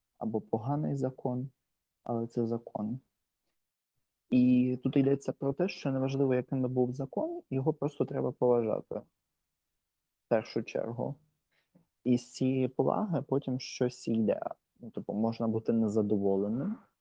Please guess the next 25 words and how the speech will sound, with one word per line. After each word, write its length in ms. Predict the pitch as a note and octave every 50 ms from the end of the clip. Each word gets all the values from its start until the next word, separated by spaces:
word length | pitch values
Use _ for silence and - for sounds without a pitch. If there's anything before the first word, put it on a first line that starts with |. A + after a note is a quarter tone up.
| _ _ _ _ _ _
але 140 | - A#2+ A#2+
це 160 | A#2 - C3
не 80 | A#2+ A#2+
означає, 480 | A#2+ A#2 A#2+ A#2+ A#2 - D#3 C#3+ D3 C#3+
що 240 | - - - -
не 120 | A#2+ A#2 A2+
треба 300 | - - A#2+ A#2+ B2+ B2 -
поважати 540 | - A2+ A2 A2+ G#2+ G#2+ G2+ - - - G2
цього 360 | - _ G#2+ G#2 - - -
закону. 580 | A2+ G#2+ - - - - - - A2+ - - - - _ _ _ _ _ _ _ _ _ _ _ _ _ _ _
А 100 | - B2
в 60 | B2
нас 200 | B2+ C#3 D#3 D#3
дуже 260 | D3+ D3 C#3+ C3+ C3+
часто 400 | C3 - - - - - _ -
є 140 | C3 B2+ B2+
така 240 | - C3+ - - C3
проблема, 600 | C#3 - - B2+ C3 C3 C3+ D#3 F#3 F#3 E3 D3+
що 260 | - - - - C3
от 120 | A#2+ A#2 B2 - _ _ _ _ _ _ _ _ _ _
є 200 | C3 B2 C3+ D3
закон, 540 | C#3+ C#3+ C3+ - _ - E3 F3+ F#3+ F#3+ F3
але 240 | D3 C3+ B2+ C3+
хочу 380 | C3+ - D3+ D#3 - - - C#3
виконую, 880 | C#3+ C#3+ C3+ - - D#3 E3+ F#3 F3+ F3 E3 D#3+ D#3 D3+ D3+ D3+ D3+ D#3